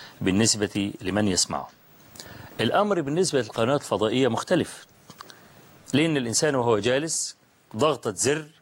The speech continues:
ينتقل من قناة إلى قناة، فلا بد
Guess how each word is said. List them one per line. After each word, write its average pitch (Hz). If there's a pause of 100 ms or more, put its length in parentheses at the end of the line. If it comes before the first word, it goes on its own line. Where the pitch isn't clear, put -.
(260)
ينتقل 110
من 98
قناة 113
إلى 101
قناة، - (920)
فلا 117
بد 143